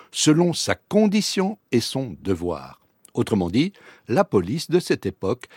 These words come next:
n'avait pas qu'une mission répressive. Elle exerçait des fonctions à la fois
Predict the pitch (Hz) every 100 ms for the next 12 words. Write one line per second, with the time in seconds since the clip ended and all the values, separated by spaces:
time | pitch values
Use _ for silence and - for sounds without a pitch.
0 | - _ 101 139 104 95 - 120 139 -
1 | - 123 104 92 117 - - 127 - -
2 | 139 - 151 - 160 117 73 - _ -
3 | - _ 104 95 80 92 - 214 175 143
4 | 104 95 - 196 208 98 - 127 175